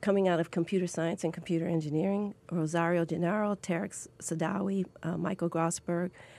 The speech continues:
uh, Kira Kawaguchi, and Zhigang Zhu. And so they're working in areas like cybersecurity and the Internet of Things and the connectivity. And then,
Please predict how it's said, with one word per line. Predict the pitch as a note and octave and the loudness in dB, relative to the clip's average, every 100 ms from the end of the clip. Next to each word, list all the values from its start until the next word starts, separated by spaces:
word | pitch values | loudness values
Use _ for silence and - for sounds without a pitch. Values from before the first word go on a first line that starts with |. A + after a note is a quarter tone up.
| - - | -20 -4
uh, | - E3+ D#3+ C#3+ | 2 2 2 0
Kira | C#3+ - F#3+ F3+ | 0 2 4 4
Kawaguchi, | - F3+ E3 D#3 F3 F3+ F3+ E3+ | 0 0 0 2 2 2 0 0
and | D#3 | -2
Zhigang | D#3 D#3 D#3+ E3+ D#3+ | -2 0 0 0 -2
Zhu. | D3+ F3 E3+ E3 - - - - | -2 0 0 -2 -8 -20 -20 -2
And | G#3 | -2
so | G3 A3+ | 2 2
they're | C4+ D#4 | 2 0
working | D4 B3+ G#3 F#3+ | -2 -2 0 2
in | F3+ | 2
areas | F3 F3+ F#3 F3 - | 2 4 4 2 0
like | E3+ - | -4 -4
cybersecurity | - F3 F#3 E3+ - D3+ - E3+ - - - - - - - | -4 0 2 0 0 -4 -2 -2 -2 -6 -10 -16 -20 -8 0
and | E3+ D#3+ | 4 4
the | C#3+ - - | 2 -4 0
Internet | G3 F#3+ D#3+ D#3+ | 0 2 2 2
of | D3 | -2
Things | - E3 F3 - E3+ | -2 -2 0 -2 -4
and | - E3 | -6 -6
the | |
connectivity. | - F3 F3 - - F3 - - F3+ - - - - | -2 2 2 0 -4 -4 -4 -8 -10 -16 -20 -16 2
And | G#3+ A3+ | 4 6
then, | B3+ B3+ | 6 4